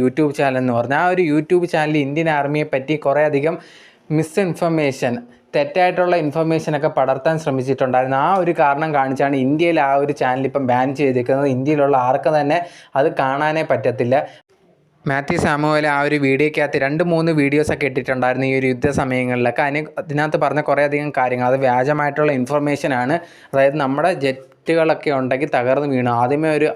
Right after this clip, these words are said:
ആദ്യമേ ഇട്ട വീഡിയോയിൽ മൂന്ന് ജെറ്റുകളോളം തകർന്നു പാകിസ്ഥാൻ്റെ അറ്റാക്ക് കാരണമെന്ന് പറഞ്ഞു. അതിന് ശേഷം ഉണ്ടെങ്കിൽ പിന്നെ പറഞ്ഞേക്കുന്ന കാര്യം എന്ന് പറഞ്ഞാൽ അഞ്ചോളം ജെറ്റുകൾ എന്ത് ചെയ്തു, തകർന്നു വീണു എന്നുള്ള കാര്യങ്ങളൊക്കെ പറഞ്ഞ ഒരു വ്യാജമായിട്ടുള്ള പ്രചരണം നടത്തിയിട്ടുണ്ടായിരുന്നു. ആ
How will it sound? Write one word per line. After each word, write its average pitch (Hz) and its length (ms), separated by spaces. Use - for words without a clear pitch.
ആദ്യമേ 156 280
ഇട്ട 151 100
വീഡിയോയിൽ 143 280
മൂന്ന് 143 320
ജെറ്റുകളോളം 143 500
തകർന്നു 135 400
പാകിസ്ഥാൻ്റെ 143 520
അറ്റാക്ക് 143 300
കാരണമെന്ന് 139 420
പറഞ്ഞു. 127 280
അതിന് 175 200
ശേഷം 147 340
ഉണ്ടെങ്കിൽ 131 340
പിന്നെ 147 220
പറഞ്ഞേക്കുന്ന 139 460
കാര്യം 131 220
എന്ന് 131 120
പറഞ്ഞാൽ 131 360
അഞ്ചോളം 170 540
ജെറ്റുകൾ 156 460
എന്ത് 143 140
ചെയ്തു, 135 140
തകർന്നു 156 420
വീണു 139 320
എന്നുള്ള 135 360
കാര്യങ്ങളൊക്കെ 135 540
പറഞ്ഞ 139 240
ഒരു 143 160
വ്യാജമായിട്ടുള്ള 147 760
പ്രചരണം 143 480
നടത്തിയിട്ടുണ്ടായിരുന്നു. 123 800
ആ - 20